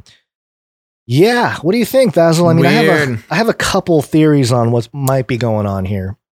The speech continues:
Speaker 2: Yeah, you know, I don't know if I have any theories, but I do know that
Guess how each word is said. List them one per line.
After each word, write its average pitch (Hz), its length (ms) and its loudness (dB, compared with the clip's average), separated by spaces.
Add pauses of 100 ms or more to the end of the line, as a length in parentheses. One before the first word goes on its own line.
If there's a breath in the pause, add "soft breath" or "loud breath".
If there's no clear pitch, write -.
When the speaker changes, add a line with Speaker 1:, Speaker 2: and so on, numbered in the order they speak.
Speaker 2:
Yeah, 170 760 0
you 160 200 -2
know, 165 600 -2
I 180 100 -2
don't 165 340 -2
know 202 280 0
if 170 100 -8
I 131 120 0
have 156 260 -2
any 139 180 -4
theories, 139 880 -4
but 127 400 -2 (1040)
I 127 80 -4
do 143 300 -2
know 170 320 -2
that 151 240 0